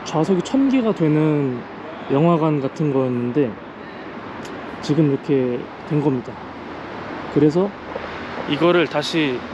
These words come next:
리빌딩을 하려고 건축가가 이제 리빌딩을 하는 와중에 레바논으로 일하러 가야 돼가지고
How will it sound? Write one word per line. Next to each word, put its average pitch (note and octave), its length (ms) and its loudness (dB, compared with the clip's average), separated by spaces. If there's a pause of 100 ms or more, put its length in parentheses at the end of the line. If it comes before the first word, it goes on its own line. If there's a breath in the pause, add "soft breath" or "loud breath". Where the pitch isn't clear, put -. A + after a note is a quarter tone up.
리빌딩을 F3+ 520 4
하려고 E3 520 2 (840)
건축가가 D#3 680 2 (400)
이제 A#2+ 280 -2 (100)
리빌딩을 F3 420 4
하는 G3 200 2
와중에 C3+ 400 0 (560)
레바논으로 E3+ 1040 2 (360)
일하러 E3 480 4 (640)
가야 E3 260 4
돼가지고 C3+ 540 0